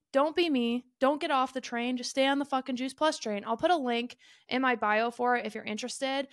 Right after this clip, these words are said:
They also provide free capsules for, I believe, two to three years. I'd have to double check. But for a long time, for, like, more than a year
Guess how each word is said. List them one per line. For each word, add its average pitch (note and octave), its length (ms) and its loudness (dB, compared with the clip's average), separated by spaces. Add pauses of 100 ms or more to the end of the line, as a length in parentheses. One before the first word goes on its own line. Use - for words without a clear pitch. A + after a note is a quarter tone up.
(260)
They C4 120 4
also C#4+ 420 2
provide A3 640 0
free B3+ 220 0
capsules B3+ 560 0
for, A3+ 180 2
I A3 80 4
believe, C4+ 720 0
two F4 640 0
to E4+ 100 -4
three D4 360 -6
years. D#4 280 0
I'd B3+ 80 -2
have C4 140 2
to D4+ 100 -4
double C4+ 220 0
check. G3+ 320 -8 (260)
But C4 140 -4
for F#4 100 4
a F#4 100 8
long C#4 360 0
time, A#3+ 380 -2
for, A3+ 180 -2
like, A3 240 0
more B3 320 2
than C4 100 0
a B3 60 0
year A#3 400 0